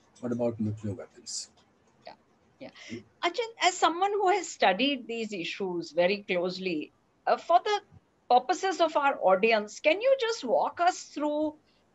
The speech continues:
Speaker 2: the opposition within the scientific community pretty much from the moment of the detonation at Los Alamos?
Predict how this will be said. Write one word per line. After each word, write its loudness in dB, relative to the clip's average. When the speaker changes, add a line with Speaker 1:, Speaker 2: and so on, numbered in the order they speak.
Speaker 2:
the 4
opposition 4
within 0
the 0
scientific 0
community -2
pretty 0
much 0
from 2
the 2
moment 2
of 0
the 0
detonation 0
at -6
Los 0
Alamos? -2